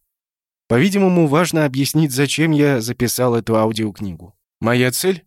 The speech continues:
распахнуть двери в специализированные психиатрические отделения, тюрьмы и суды, где я проводил психиатрическую экспертизу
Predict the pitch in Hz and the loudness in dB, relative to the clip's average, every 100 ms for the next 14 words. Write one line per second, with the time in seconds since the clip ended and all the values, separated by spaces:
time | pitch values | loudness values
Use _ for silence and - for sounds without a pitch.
0 | _ - 107 107 139 139 180 185 120 143 | _ -6 -4 -2 -2 0 0 0 2 2
1 | 160 135 - 123 135 123 117 110 143 143 | 2 -2 -2 -2 0 0 0 0 2 2
2 | 135 127 - 113 113 104 131 127 131 - | 2 0 -4 -4 -2 -2 -4 -4 -4 0
3 | 123 110 120 120 110 101 98 95 135 139 | 0 0 -2 0 -2 -4 -8 -4 0 2
4 | 139 135 127 123 127 98 131 151 _ _ | 0 -2 -4 -4 -6 -2 -2 -2 _ _
5 | - 107 113 156 147 139 127 143 139 - | -12 -4 0 0 2 0 2 0 -2 -8
6 | 123 123 - 139 135 131 135 113 - 101 | -4 -4 -2 -6 -4 -4 -4 -4 -6 -8
7 | - 156 147 | -6 -4 -2